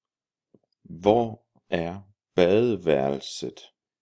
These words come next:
Hvor er badeværelset?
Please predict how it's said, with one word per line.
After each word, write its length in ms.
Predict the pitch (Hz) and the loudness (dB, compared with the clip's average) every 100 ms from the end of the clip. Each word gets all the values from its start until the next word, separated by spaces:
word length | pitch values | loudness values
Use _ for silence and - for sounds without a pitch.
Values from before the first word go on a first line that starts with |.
| _ _ _ _ _ _ _ _ _ _ _ _ _ _ _ _ _ _ _ _ _ _ _ _ _ _ _ _ _ _ _ _ _ _ _ _ _ _ _ _ _ | _ _ _ _ _ _ _ _ _ _ _ _ _ _ _ _ _ _ _ _ _ _ _ _ _ _ _ _ _ _ _ _ _ _ _ _ _ _ _ _ _
Hvor 640 | - 87 87 90 80 _ _ - | -6 2 4 2 -4 _ _ -4
er 300 | 80 80 92 _ _ _ _ | -2 -4 -8 _ _ _ _
badeværelset? 1300 | 80 73 85 110 107 80 76 67 65 65 - 53 - | 0 2 4 4 0 0 0 2 -2 -8 -12 -12 -12